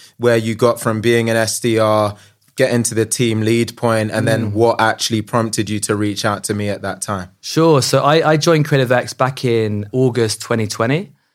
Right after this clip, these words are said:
Speaker 2: covid hit Conversica very hard in, in the, in the European region. So I, I ended up joining Creative X. The whole office,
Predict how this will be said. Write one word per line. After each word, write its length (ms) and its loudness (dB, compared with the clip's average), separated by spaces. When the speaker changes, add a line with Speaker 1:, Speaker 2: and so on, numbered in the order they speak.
Speaker 2:
covid 380 4
hit 300 0
Conversica 480 0
very 180 2
hard 280 2
in, 140 0
in 180 -4
the, 160 -4
in 80 -6
the 60 -2
European 380 -4
region. 360 -2
So 280 -4
I, 300 0
I 140 0
ended 180 0
up 240 -4
joining 240 4
Creative 300 2
X. 420 -2
The 120 -6
whole 200 0
office, 380 -4